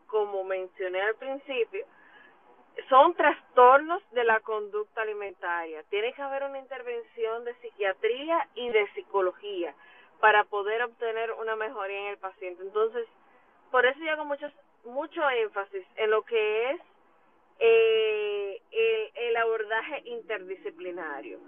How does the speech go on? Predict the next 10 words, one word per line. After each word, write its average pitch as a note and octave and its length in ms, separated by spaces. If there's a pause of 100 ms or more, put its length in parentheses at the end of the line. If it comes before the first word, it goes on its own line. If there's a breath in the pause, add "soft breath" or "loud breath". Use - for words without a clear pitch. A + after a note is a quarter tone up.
(400 loud breath)
Para B3 220
tratar C4+ 340
a D#4+ 60
un E4+ 80
paciente C4 600
con G#3+ 180
anorexia A3 520
y - 20
bulimia C#4+ 420
es A3 80